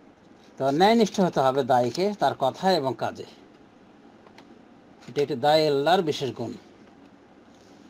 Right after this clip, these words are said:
আরেকটি গুণ যে দায়ী আল্লাহ মোতাওয়াদে হবে, অর্থাৎ বিনয়ী হবে, অহংকারী হবে না।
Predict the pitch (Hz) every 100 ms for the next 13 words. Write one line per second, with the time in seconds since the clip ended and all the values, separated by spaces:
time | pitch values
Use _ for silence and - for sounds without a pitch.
0 | - - 196 208 233 196 226 285 - -
1 | - - - - - - - - - -
2 | - - - - - - - - 135 127
3 | 170 196 208 185 156 156 185 180 160 156
4 | 143 147 165 147 127 110 98 98 - -
5 | - - 131 - - 160 - - 107 113
6 | 175 208 185 117 113 - - - - -
7 | - - - - 139 175 202 175 131 117
8 | 101 -